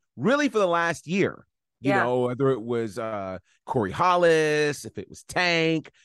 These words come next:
Speaker 1: you know, now Dishonor. And it feels like Gary Lamb gave Gunnar Miller a verbal pimp slap. Yeah, I said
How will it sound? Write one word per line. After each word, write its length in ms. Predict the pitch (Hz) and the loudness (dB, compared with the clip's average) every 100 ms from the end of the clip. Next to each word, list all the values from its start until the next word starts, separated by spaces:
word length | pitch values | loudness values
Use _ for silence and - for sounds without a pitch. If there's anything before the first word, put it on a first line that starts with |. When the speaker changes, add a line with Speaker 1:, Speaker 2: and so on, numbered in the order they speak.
| - | -6
Speaker 1:
you 120 | 135 | -2
know, 180 | 131 113 | -2 -2
now 280 | 113 123 123 | -2 -2 -4
Dishonor. 960 | 104 - 160 170 165 151 143 143 139 _ _ _ _ | -6 -2 2 4 2 2 0 0 -4 _ _ _ _
And 160 | 139 143 | -8 -6
it 140 | 131 | -6
feels 640 | - - 233 277 311 311 202 | -10 -2 0 2 2 0 -2
like 480 | 190 180 180 131 104 | 0 0 -2 -6 -2
Gary 540 | 160 165 190 196 190 | 0 2 0 -2 -4
Lamb 760 | 170 143 127 117 101 92 110 113 _ _ _ - | -4 -4 -4 -6 -8 -8 -10 -12 _ _ _ -20
gave 760 | 95 147 175 190 208 214 196 151 _ _ - 135 | -4 2 4 4 2 -2 -4 -8 _ _ -20 -12
Gunnar 420 | - 170 190 214 214 | 0 2 4 2 0
Miller 600 | 165 139 131 120 117 120 - | -2 -2 -2 -2 -2 -4 -4
a 260 | 139 131 107 85 - | -4 -4 -10 -16 -2
verbal 540 | 143 170 180 190 180 - - | 2 2 2 0 -2 -4 -4
pimp 280 | 202 202 | 0 0
slap. 460 | - - 131 107 - | -2 -8 -4 -4 -6
Yeah, 260 | 107 131 147 | -6 -4 -2
I 100 | 147 | -4
said 280 | 139 135 | -6 -8